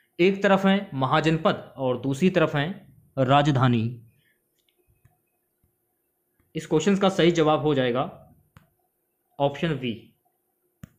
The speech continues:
ऑप्शन बी करेक्ट हो जाएगा। ठीक है, अब देखिएगा सुमेल कैसे करेंगे आप लोग। तो देखिएगा, वाराणसी का हो जाएगा आपका काशी से,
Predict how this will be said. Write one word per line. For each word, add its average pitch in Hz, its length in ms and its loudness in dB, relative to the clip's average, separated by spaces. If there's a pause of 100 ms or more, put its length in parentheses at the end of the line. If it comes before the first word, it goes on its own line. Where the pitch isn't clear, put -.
(2500)
ऑप्शन 139 340 -4
बी 156 140 -2
करेक्ट 110 320 -10
हो 113 80 -10
जाएगा। 110 300 -8
ठीक 151 220 -8
है, 202 60 -4 (1200)
अब 180 100 -2
देखिएगा 190 280 2
सुमेल 180 340 0
कैसे 175 240 -2
करेंगे 151 300 0
आप 139 180 0
लोग। 131 200 -4 (800)
तो - 60 -10
देखिएगा, 151 340 0 (2750)
वाराणसी 208 560 2
का 214 120 2
हो 190 180 2
जाएगा 147 280 2
आपका 147 240 0 (1000)
काशी 117 300 -4
से, 117 200 -10